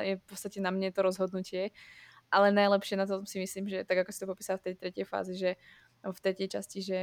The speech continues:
život sa deje cez teba. A to je to, že vlastne, e,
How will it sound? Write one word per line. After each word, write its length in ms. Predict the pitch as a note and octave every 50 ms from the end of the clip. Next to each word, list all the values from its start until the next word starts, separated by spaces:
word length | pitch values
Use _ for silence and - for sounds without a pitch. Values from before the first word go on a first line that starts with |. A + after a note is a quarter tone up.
| F#3 -
život 280 | - F#3 G3 F#3 F#3 F#3
sa 80 | -
deje 320 | F#3+ F#3 F#3+ F#3+ F#3 F3+ F#3
cez 480 | - - - G3 G3 G3 - - -
teba. 480 | - - F#3+ F#3 F3+ F3+ F3 F3 F3 - _ _ _ _ _ _
A 160 | _ - F#3 F#3
to 240 | - _ _ -
je 160 | G#3 G3 G3 F#3
to, 160 | F#3+ - F#3+
že 140 | F#3 F#3 F3+
vlastne, 440 | F3 F3+ F3+ - - - F#3+ F#3 F3+ F3+ F3+ F#3 G3+ -
e, 140 | _ - G3